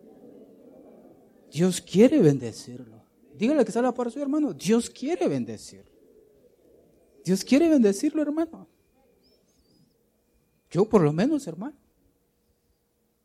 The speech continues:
Yo, yo, yo estoy agradecido con Dios por tantas bendiciones que me ha dado. Yo, hermano, yo como, como le he dicho, ¿verdad? Yo reconozco que si no me hubieran enviado a mí, aquí habría otro,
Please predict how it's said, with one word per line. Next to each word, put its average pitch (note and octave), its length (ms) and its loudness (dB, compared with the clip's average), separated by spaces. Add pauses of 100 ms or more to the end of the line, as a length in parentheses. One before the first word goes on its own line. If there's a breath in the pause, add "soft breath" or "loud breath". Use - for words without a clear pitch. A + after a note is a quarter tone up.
(1000)
Yo, D3+ 160 -8
yo, D#3+ 300 -4
yo D3+ 160 -4
estoy G#3+ 360 2
agradecido C3+ 680 -2
con A2+ 260 -12
Dios A3 460 -14 (1500)
por A#2 220 -12
tantas C3 400 -6
bendiciones A2+ 680 -6
que A2+ 140 -12
me A#2 120 -8
ha B2 40 -2
dado. F3+ 140 -2
Yo, B3+ 280 -6
hermano, G3 320 0
yo A3 280 2 (1080)
como, B2+ 340 -4
como B2 280 -2
le B2 100 2
he B2+ 60 2
dicho, E3+ 260 0
¿verdad? F#3 220 -2
Yo C#4+ 120 -4
reconozco A3 600 0 (120)
que - 80 -12
si D3+ 200 -8
no F3+ 100 -8
me B3+ 100 0
hubieran A#3 320 2
enviado G3+ 300 4
a A3+ 80 2
mí, D4 360 -4 (420)
aquí C#3+ 320 -6
habría G3+ 340 0
otro, A#2 520 -4